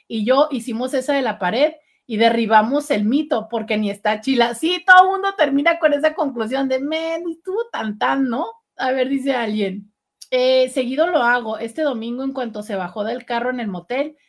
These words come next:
apenas cerré el portón, la puse contra este y le hice el amor súper intenso". ¿Contra el portón? Es que, a ver, claro que hay una parte de esas, ¿no?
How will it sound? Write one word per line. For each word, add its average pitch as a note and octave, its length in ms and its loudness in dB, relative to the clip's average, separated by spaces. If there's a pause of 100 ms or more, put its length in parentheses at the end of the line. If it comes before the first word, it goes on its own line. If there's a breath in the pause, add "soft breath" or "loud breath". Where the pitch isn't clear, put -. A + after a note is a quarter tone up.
(120 soft breath)
apenas B3+ 520 -2
cerré A#3+ 200 -2
el A3+ 140 -6
portón, C#4+ 560 0
la G#3+ 260 -4
puse D4+ 560 -4
contra G#3+ 640 -4
este D4 500 0
y A#3+ 140 -6
le G#3 140 0
hice G#3 280 -4
el C4 80 -2
amor A#3 380 -2
súper G#3 340 -6
intenso". F3+ 1000 -4 (280)
¿Contra C#4+ 300 6
el B3 140 2
portón? A3+ 380 6 (600)
Es D#4+ 160 2
que, A4 120 4 (100)
a C#4+ 80 6
ver, C4+ 400 4 (180)
claro F4+ 320 6
que A#4 80 2
hay F#4 140 2
una G#4+ 240 0
parte F#4 340 2
de E4 120 0
esas, G#3+ 340 -2
¿no? F#3 400 -2